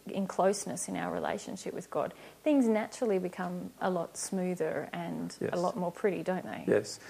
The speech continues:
Speaker 1: Yeah.
Speaker 2: So we don't want to waste people's time. We, we want to present f-, clear information and clear facts.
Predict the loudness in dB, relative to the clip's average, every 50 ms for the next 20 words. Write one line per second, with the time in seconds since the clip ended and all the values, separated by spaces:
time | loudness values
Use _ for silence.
0 | -8 -6 -4 6 12 12 12 12 12 10 8 8 8 10 10 10 10 10 10 10
1 | 8 8 8 8 10 10 10 10 8 2 4 4 4 4 4 2 0 0 -2 -2
2 | 0 0 2 2 0 0 0 0 0 0 -2 -10 -20 -16 -4 4 6 8 8 8
3 | 8 8 8 10 10 8 8 6 6 4 4 6 6 2 4 6 4 4 4 0
4 | -4 -8 -16 -16 -14 -10 -8 -8 -6 -6 0 6 6 8 8 10 8 8 8 6
5 | 6 4 0 0 0 0 0 0 0 -2 -2 -2 -2 0 0 0 -2 0 2 4
6 | 4 4 4 4 2 0 0 0 -4 -10 -14